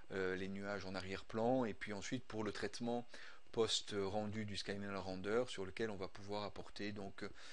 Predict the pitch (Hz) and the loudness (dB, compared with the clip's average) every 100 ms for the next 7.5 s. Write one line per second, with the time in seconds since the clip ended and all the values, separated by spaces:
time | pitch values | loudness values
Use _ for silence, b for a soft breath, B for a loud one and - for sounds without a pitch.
0 | B B 95 95 95 104 104 98 - 98 | B B 0 2 2 0 2 0 -2 0
1 | 92 85 - 110 110 101 90 - 95 101 | 0 0 -2 0 0 0 -4 -6 -4 -4
2 | 95 92 90 - 107 101 92 - 92 92 | -4 -6 -6 -4 -2 -2 -2 -2 -2 -2
3 | - - 90 87 - B B B B B | -4 -4 -6 -6 -8 B B B B B
4 | B B - 110 123 104 110 - 123 113 | B B -4 0 2 4 2 0 2 2
5 | - 104 - 117 135 123 127 123 123 123 | 2 0 -2 4 4 6 6 6 4 4
6 | 117 98 95 - - 110 113 107 101 104 | 4 4 2 0 0 0 2 0 0 -2
7 | 98 101 110 113 | -2 0 0 -2